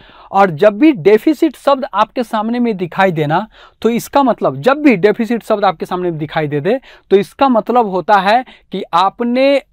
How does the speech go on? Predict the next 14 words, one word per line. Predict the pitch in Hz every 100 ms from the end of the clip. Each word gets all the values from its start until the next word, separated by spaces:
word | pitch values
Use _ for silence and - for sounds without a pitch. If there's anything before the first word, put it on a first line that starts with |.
| -
आमदनी | 180 190 185 160 180 220 269 247 233 - _ _ _ _ _ _ _ _ _ _ _ _ _
कम | 220 262 294
किया | - 220 196
है | 147 156 185 226 _ _ _ _ _ _
और | 190 208 185 220 247 - - _ _ -
खर्चा | - 220 254 254 - 208 214 262 _ _ _
ज़्यादा | 160 120 185 202 214 254
किया | - 170 123
है, | 107 110 _ _ _ _ _ -
आपने | 170 208 - 240 240 269 - -
आमदनी | 185 185 156 185 233 262
कम | - _ 220 269
किया | 285 240 226 208
है | 208 254